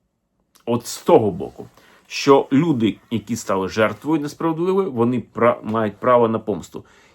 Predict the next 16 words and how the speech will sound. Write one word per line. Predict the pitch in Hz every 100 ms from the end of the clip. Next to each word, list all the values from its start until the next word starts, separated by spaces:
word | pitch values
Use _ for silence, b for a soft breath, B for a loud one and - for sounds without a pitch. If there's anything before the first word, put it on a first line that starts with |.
| b
І | 160
ми | 190 214
так | 185
само | - 220 185 135
дев'ятнадцяте | 110 160 170 160 147 131 147
століття | - 214 160
літературу | 151 156 151 143 135
читаємо | - 180 170 165
трошечки | 147 160 147 -
інакше. | 165 147 107 -
Ми | 147
думаємо, | 156 156 120 b b -
як | 120 190 190
нам | 156 165 160
погано. | 156 143 104 104
Ні. | 202 220 117